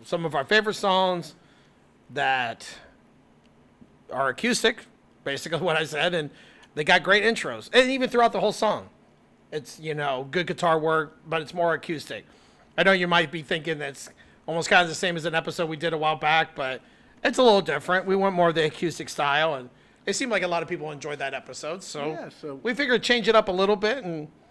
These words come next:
Speaker 2: For,
Speaker 1: do
Speaker 2: for all you fans of acoustic guitar instead of electric,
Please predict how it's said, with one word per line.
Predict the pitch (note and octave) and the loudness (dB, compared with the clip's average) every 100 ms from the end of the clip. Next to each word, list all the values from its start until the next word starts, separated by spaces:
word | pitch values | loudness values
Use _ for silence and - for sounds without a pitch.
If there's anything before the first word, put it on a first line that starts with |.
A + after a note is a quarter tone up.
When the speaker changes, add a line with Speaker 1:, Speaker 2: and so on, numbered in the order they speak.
| _ _ _ _ - D3 | _ _ _ _ -18 -6
Speaker 2:
For, | |
Speaker 1:
do | F#3 G3+ F3 | 0 2 2
Speaker 2:
for | F3+ | 0
all | F3+ | -2
you | F#3 | -4
fans | F3 E3 E3+ E3+ | -6 -6 -4 -6
of | C3+ | -10
acoustic | C3 D#3 D3 C#3 | -8 -6 -6 -12
guitar | C3+ C3 C#3+ C#3 | -16 -12 -10 -8
instead | C#3 - C#3 | -10 -10 -10
of | C3 | -8
electric, | B2 B2+ - D#3+ | -10 -12 -12 -14